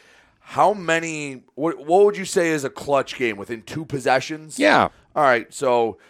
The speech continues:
Speaker 1: I, I'm looking right now. So they lost to Clintondale in O T by two points. So they're oh and one.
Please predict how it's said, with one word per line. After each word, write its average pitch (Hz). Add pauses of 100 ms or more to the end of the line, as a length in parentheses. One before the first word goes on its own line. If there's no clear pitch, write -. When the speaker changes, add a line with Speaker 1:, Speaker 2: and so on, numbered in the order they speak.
(480)
Speaker 1:
I, 127
I'm 127
looking 156
right 139
now. 113
So 110
they 107
lost 143
to -
Clintondale 147
in 131
O 127
T 123
by 110
two 107
points. - (240)
So 117
they're 110
oh 139
and 135
one. 101